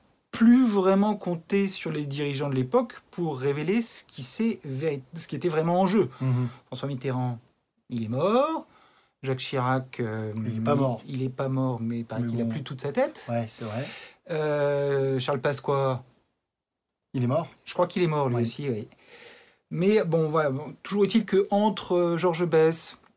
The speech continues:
Speaker 1: euh, l'assassinat de Georges Besse, euh, les attentats des grands magasins ou de la Fnac Rennes, euh, tous ces moments qui ont un peu fait frémir, euh, les Français, et particulièrement les Pr-, Parisiens à cette
Speaker 2: À cette
Speaker 1: époque-là.
Speaker 2: époque, ouais.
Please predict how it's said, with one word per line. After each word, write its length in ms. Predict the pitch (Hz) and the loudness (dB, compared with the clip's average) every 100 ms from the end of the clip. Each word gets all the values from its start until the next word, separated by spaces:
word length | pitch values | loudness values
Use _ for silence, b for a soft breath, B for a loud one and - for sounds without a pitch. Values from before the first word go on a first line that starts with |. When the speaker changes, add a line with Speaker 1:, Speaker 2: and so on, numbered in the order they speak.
| _ 151 | _ -6
Speaker 1:
euh, 240 | 139 131 | -2 0
l'assassinat 500 | 123 113 147 127 147 | 0 0 -2 -2 -4
de 40 | 139 | -2
Georges 260 | 131 160 | -2 -2
Besse, 380 | 143 135 135 - - _ - | 0 0 -2 -8 -14 _ -8
euh, 300 | 139 131 135 | -2 0 0
les 180 | 139 147 | 2 0
attentats 440 | 139 143 147 151 | 0 -2 -2 -2
des 100 | 139 | -2
grands 200 | 135 131 | -2 0
magasins 840 | 135 143 180 156 151 151 151 156 - | 2 2 2 2 2 2 2 0 -4
ou 80 | 131 | -2
de 60 | 123 | -2
la 100 | 127 | 0
Fnac 260 | 170 - | -2 -4
Rennes, 420 | - 151 151 160 139 b b b b b - | -2 -2 -2 -4 -8 b b b b b -8
euh, 420 | 139 131 127 123 117 | -2 0 2 0 -2
tous 120 | - | -6
ces 140 | - 170 | -2 2
moments 380 | 160 175 196 | 2 4 4
qui 200 | 190 - | 2 -4
ont 300 | 156 147 147 | -4 -2 0
un 60 | 151 | -2
peu 160 | 135 185 | -2 -2
fait 160 | 185 | -2
frémir, 580 | 170 180 170 175 180 170 | -4 -2 -2 0 -2 -2
euh, 220 | 147 139 | -2 -2
les 180 | 135 139 | -2 -4
Français, 560 | 131 143 - 151 147 151 | -6 -6 -4 -2 -2 -2
et 40 | |
particulièrement 560 | 120 123 165 - 143 147 | -4 -8 -10 -8 -6 -4
les 100 | 127 | -6
Pr-, 200 | - - | -8 -12
Parisiens 280 | - 131 147 | -4 -4 -4
à 40 | 127 | -8
cette 100 | - | -8
Speaker 2:
À 20 | |
cette 80 | 131 | -6
Speaker 1:
époque-là. 400 | 135 131 262 285 | -6 -4 -2 0
Speaker 2:
époque, 220 | 131 127 | -2 -4
ouais. 160 | 123 | -4